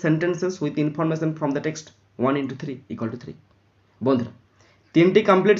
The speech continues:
সেন্টেন্স আছে, এক নাম্বার করে তিন নাম্বার। ফার্স্ট, নাম্বার ওয়ান, the children are tired when the sun descends, যখন সূর্য ডোবে তখন শিশুরা ক্লান্ত হয়ে পড়ে। নাম্বার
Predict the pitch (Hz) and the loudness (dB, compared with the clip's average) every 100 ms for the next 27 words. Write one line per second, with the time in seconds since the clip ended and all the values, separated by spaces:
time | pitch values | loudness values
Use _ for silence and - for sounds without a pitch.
0 | 196 185 196 196 190 185 151 170 170 175 | 4 2 2 2 2 2 2 2 0 -2
1 | 165 165 165 160 175 196 160 160 143 143 | -2 0 0 0 -2 -2 -4 -4 -4 0
2 | 147 147 127 - _ _ _ _ _ _ | 2 2 -2 -6 _ _ _ _ _ _
3 | 117 156 156 160 175 185 214 175 180 - | 2 2 4 4 4 4 4 4 4 0
4 | - 156 170 170 175 160 - _ _ - | 6 8 8 6 4 -2 -12 _ _ -6
5 | 151 165 170 165 165 165 156 170 127 127 | 0 2 2 0 0 0 0 -2 -4 -2
6 | 135 - _ _ _ _ _ _ 127 147 | -4 -6 _ _ _ _ _ _ 0 2
7 | 156 156 160 160 196 160 170 196 180 160 | 2 2 0 6 6 6 4 2 0 -2
8 | 165 151 147 147 135 143 147 127 120 123 | -4 -4 -6 -4 -2 -2 -2 -6 -6 -10
9 | - _ _ _ _ _ _ _ _ - | -12 _ _ _ _ _ _ _ _ -2
10 | 120 151 | 2 2